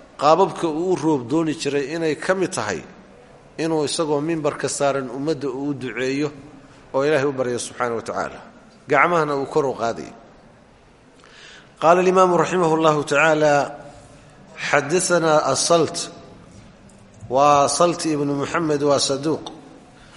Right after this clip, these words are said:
Qaala wuxuu yidhi, "Xaddasanaa Abu Cawaana Wadaax ibnu Cabdillaahi Alyashkuri can Simaak ibnu Xarbin, can Cikrima,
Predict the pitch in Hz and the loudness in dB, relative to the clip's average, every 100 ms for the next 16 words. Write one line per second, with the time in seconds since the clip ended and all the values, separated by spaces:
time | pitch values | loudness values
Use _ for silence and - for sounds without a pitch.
0 | - - 139 160 175 160 160 147 139 143 | -20 -4 2 4 4 2 0 0 0 -2
1 | 160 - 160 156 143 143 131 135 151 156 | -2 0 2 2 0 2 2 4 4 4
2 | 147 139 127 156 151 147 143 135 131 143 | 2 0 2 0 0 -4 -2 -4 -2 -2
3 | 151 143 139 139 160 - 156 147 135 139 | 0 0 0 0 -2 -2 -2 0 0 -2
4 | - 143 160 147 139 135 160 151 123 92 | -4 -2 -2 -2 -6 -2 -2 -2 -4 -6
5 | 69 - - - - - - 139 135 170 | -10 -18 -20 -20 -20 -14 0 0 2 -2
6 | 170 156 160 156 | -2 -4 -2 -2